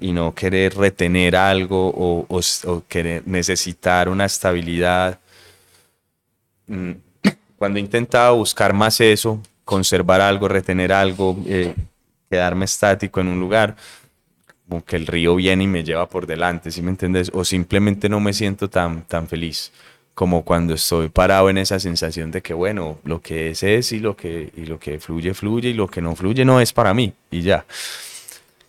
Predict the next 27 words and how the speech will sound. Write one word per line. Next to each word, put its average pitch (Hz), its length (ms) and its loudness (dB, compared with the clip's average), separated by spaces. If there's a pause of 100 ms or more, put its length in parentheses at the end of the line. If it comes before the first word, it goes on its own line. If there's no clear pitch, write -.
Porque 90 720 4
eso, - 220 -6 (280)
entonces 90 840 -4
siento 101 320 2
un 120 60 2
poco 139 280 6
eso. 107 160 4
Yo 104 160 2
sigo 127 460 2
ahorita 104 600 2 (440)
más, 107 580 0 (200)
o 98 140 -6
sea, 98 160 -2
más 101 240 2
reafirmado 90 680 0
en, 95 300 -10
en, 85 320 -10
en 82 160 -10
eso, 95 440 -6
en, 82 420 -8 (880)
en 92 260 0
lugar 87 320 0
de 98 80 -2
estar 104 320 2
intentando 90 600 -2
las 92 200 0
cosas 92 480 -4